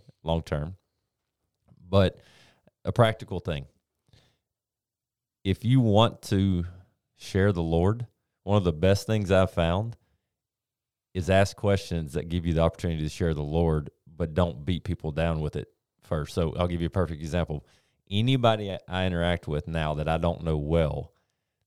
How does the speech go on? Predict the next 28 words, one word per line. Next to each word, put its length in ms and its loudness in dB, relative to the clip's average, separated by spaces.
one 160 -2
of 60 -2
the 80 -2
first 380 0
things 220 -2
I 120 2
say 240 0
to 80 -2
them 180 -2
when 160 -4
we 120 0
get 140 -2
on 160 -2
a 60 -8
call 800 0
or 300 -4
we 120 -4
are 120 -6
interacting 500 -4
or 20 -10
see 160 -8
each 160 -8
other 160 -4
in 60 -6
public, 320 -2
instead 260 -2
of 80 -4
saying, 320 -4